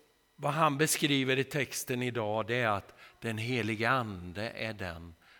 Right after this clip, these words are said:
som visar vägen för oss i våra liv. Han har sett, sänt anden till oss så den kan visa vägen för oss allihop samtidigt i vilken livssituation vi än är i.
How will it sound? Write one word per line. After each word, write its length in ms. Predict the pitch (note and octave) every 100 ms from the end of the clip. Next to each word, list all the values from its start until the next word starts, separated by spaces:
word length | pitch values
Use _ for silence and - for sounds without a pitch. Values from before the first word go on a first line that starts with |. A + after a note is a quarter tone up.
| _
som 280 | - G#2+ G2
visar 380 | G#2 F2+ G2
vägen 640 | F2 G2 G2+ A2 G#2+ G#2 G#2
för 500 | - F#2+ F2 F2 F2
oss 260 | - - _ _ _
i 120 | G2+
våra 380 | F2+ G2 F#2+ F#2
liv. 380 | F2 A2 B2 A#2+ _ _ _ -
Han 380 | - - C#3 E3
har 100 | F3+
sett, 400 | - F3 - - -
sänt 440 | - E3 D#3+ E3
anden 360 | F3+ D3+ C#3+ C#3+
till 280 | C#3+ B2+ C3
oss 180 | B2+ - - -
så 220 | - - D#3+
den 200 | C#3+ B2
kan 200 | D3+ D#3
visa 340 | E3+ - D3+
vägen 460 | C#3+ B2+ A#2+ C3 B2+
för 200 | C3 B2+
oss 160 | B2
allihop 600 | F3+ E3 D3+ D#3+ E3 -
samtidigt 960 | - F3+ E3 B2+ D3 C#3+ D3+ E3 - - - -
i 100 | D#3+
vilken 420 | D#3+ - D#3+ E3
livssituation 1000 | E3+ C#3 - D3+ C3+ C#3+ C#3 - C#3 C3+
vi 140 | C#3
än 240 | C3+ B2+ C3
är 400 | - C#3+ D#3+ D#3
i. 380 | A2 A2 F2+